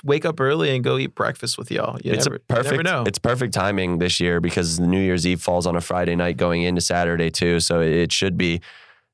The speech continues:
Speaker 2: a, a great night to just, like, no, no worries. You can have your drinks. You don't have to record a podcast the next morning, and unless you're a psychopath who records on Saturdays. But, uh, yeah,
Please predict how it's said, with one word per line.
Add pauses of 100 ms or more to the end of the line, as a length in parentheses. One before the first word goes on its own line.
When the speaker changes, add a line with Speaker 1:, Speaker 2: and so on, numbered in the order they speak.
(140)
Speaker 2:
a,
a
great
night
to
just,
like,
no,
no
worries.
You
can
have
your
drinks.
You
don't
have
to
record
a
podcast
the
next
morning,
and (120)
unless
you're
a
psychopath
who
records
on
Saturdays.
But,
uh, (920)
yeah,